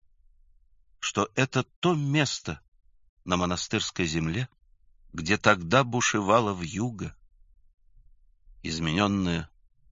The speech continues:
новыми постройками. Юра шёл один, быстрой ходьбой опережая остальных, изредка останавливаясь и их поджидая. В ответ на опустошение,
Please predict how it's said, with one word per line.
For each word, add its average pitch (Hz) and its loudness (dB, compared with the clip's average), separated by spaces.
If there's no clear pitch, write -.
новыми 92 0
постройками. 85 -6
Юра 120 2
шёл 104 2
один, 90 -4
быстрой 113 2
ходьбой 110 4
опережая 101 4
остальных, 95 0
изредка 113 4
останавливаясь 107 2
и 113 2
их - -6
поджидая. 87 -2
В 98 0
ответ 135 2
на 143 6
опустошение, 135 2